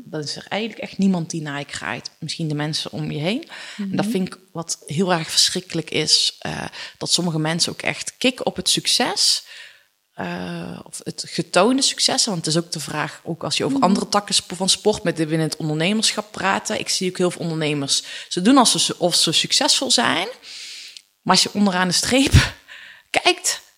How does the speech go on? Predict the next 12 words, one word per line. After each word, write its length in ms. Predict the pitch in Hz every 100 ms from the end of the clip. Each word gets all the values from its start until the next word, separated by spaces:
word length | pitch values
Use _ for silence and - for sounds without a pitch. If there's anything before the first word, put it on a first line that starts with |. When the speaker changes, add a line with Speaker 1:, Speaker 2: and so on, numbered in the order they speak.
| -
Speaker 1:
dan 60 | 170
zijn 200 | 190 202
ze 80 |
niet 140 | 240 -
succesvol. 760 | 226 - - - 196 101 -
En 100 | -
andersom 400 | 233 226 196 240
heb 140 | 226 220
je 80 | -
ook 60 |
mensen 540 | 220 214 208 214 208 - - - 190
die 500 | 170 208 220 214